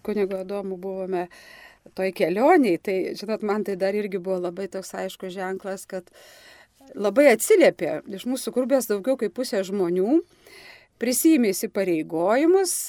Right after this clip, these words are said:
aišku, buvo su įžadais ir mūsų generalvikaras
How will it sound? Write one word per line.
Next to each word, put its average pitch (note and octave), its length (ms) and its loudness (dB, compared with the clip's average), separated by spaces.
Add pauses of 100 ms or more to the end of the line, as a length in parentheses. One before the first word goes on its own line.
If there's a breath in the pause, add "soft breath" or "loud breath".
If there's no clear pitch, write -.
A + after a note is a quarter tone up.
(180)
aišku, F3+ 360 -6 (280)
buvo E3+ 300 -10 (340)
su - 240 -14
įžadais C4 680 -2 (100)
ir E3 220 -8 (340)
mūsų E3 560 -12
generalvikaras E3 1040 -10